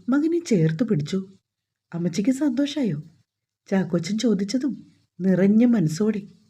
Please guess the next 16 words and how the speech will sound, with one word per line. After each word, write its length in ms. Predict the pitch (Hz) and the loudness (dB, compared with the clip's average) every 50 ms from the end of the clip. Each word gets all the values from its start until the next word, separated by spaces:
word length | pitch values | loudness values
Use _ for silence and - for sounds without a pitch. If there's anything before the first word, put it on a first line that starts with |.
| _ _ - 349 | _ _ -10 -6
അവർ 120 | 359 392 | -6 -6
തലകുലുക്കി. 680 | - - 277 196 170 156 160 214 202 180 160 - - 175 - - - _ _ _ _ _ _ _ _ _ _ _ _ _ _ - | -4 -2 -2 0 0 0 2 4 2 2 2 -2 -8 -14 -14 -16 -20 _ _ _ _ _ _ _ _ _ _ _ _ _ _ -10
"എൻ്റെ 300 | 185 175 175 185 202 - | -6 -6 -4 -4 -4 -4
ഈശോയെ, 500 | 196 175 170 - - 247 240 240 240 233 226 226 - - - _ _ _ _ _ _ _ _ - | -4 -6 -4 0 2 4 4 6 4 4 2 -2 -6 -10 -20 _ _ _ _ _ _ _ _ -4
ഇത് 220 | 302 302 320 - 415 | -2 -2 0 0 0
നമ്മുടെ 400 | 392 349 233 185 175 190 226 269 - - | 0 2 2 2 4 4 2 2 0 -4
പള്ളിയല്ലെന്ന് 760 | - 208 175 156 147 170 214 254 294 285 302 311 262 202 170 156 | -6 -6 -6 -6 -4 -2 0 2 2 2 4 4 4 4 4 2
ആരും 280 | 160 190 254 339 381 - | 0 0 0 -2 -2 -2
പറയില്ല 380 | - 240 185 196 226 226 208 202 185 | -2 0 2 4 4 4 4 4 2
ട്ടോ." 180 | 160 220 330 381 - - _ _ _ _ _ _ _ _ _ _ _ _ _ _ _ _ _ _ _ _ | 2 0 -2 -2 -4 -14 _ _ _ _ _ _ _ _ _ _ _ _ _ _ _ _ _ _ _ _
"ചേട്ടായി, 400 | - 214 220 226 269 302 339 349 - - _ _ _ _ _ _ _ _ _ _ _ - | -2 0 0 0 0 -2 -2 -4 -6 -10 _ _ _ _ _ _ _ _ _ _ _ -6
ഒറ്റ 240 | 220 233 226 - - 370 | -6 -6 -6 -4 -4 -2
ദിവസം 340 | 359 370 349 339 - 359 | 0 0 0 0 0 -4
കൊണ്ട് 180 | 339 370 349 339 | -2 -2 -2 -2
പ്ലാൻ 260 | 339 - 285 226 214 226 | -2 0 0 0 0 0
ചെയ്തതാണോ?" 500 | - 302 302 302 330 320 262 180 175 247 | 0 0 0 2 2 4 4 4 2 0